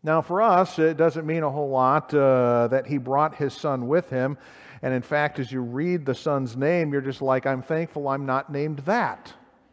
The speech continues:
I mean, Isaiah, Isaiah's sons' names were, yeah, are, are real long ones.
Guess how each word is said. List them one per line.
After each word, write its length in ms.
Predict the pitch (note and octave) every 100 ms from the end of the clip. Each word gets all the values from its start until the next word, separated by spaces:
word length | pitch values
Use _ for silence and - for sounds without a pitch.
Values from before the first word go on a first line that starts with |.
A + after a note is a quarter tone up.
| _ _ _ _ _ _ _
I 60 | C3
mean, 80 | B2+
Isaiah, 420 | D#3 C#3 G3+ G#3
Isaiah's 580 | E3 D3 D#3 G3+ F3+ C#3+
sons' 400 | - E3 D3+ A#2+
names 420 | C3 C3 C3 A#2
were, 220 | B2 A#2+ B2
yeah, 240 | B2+ A#2 G2
are, 540 | G#2+ B2 C3+ B2+ C3+
are 60 | C3
real 480 | B2 D#3+ E3+ C#3+ - -
long 540 | - B2+ C#3 C#3+ C#3+ B2+
ones. 560 | A2 G2 F2+ - -